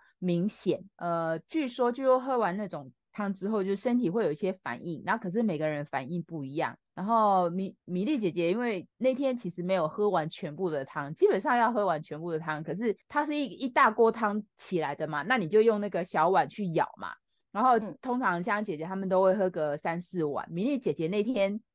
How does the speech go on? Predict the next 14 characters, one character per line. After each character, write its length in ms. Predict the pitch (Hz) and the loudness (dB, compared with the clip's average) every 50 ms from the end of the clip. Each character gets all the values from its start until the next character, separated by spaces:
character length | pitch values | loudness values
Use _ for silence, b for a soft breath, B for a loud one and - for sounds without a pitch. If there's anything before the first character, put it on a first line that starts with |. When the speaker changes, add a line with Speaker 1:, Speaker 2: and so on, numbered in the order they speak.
| _ | _
Speaker 1:
大 120 | - 233 196 | -2 0 0
概 120 | 208 202 | 0 0
只 140 | 202 - 143 | -2 -4 -6
喝 160 | 170 185 - - | -4 -4 -4 -4
一 80 | 202 | -6
小 260 | 185 - - 147 147 | -10 -6 -2 0 2
碗 200 | 151 156 147 135 | 2 2 0 0
就 100 | 160 175 | -2 -6
不 100 | 160 170 180 | -6 -6 -4
敢 180 | 175 131 123 | -4 -4 -4
再 180 | - 143 135 139 | -2 -4 -4 -4
喝 240 | 139 - 160 147 139 | -6 -10 -10 -2 0
了， 80 | - - - - | 0 0 2 0
Speaker 2:
<laughs> 600 | 285 - - - 302 - _ - 302 - _ | -2 -2 0 -6 -6 -6 _ -12 -12 -12 _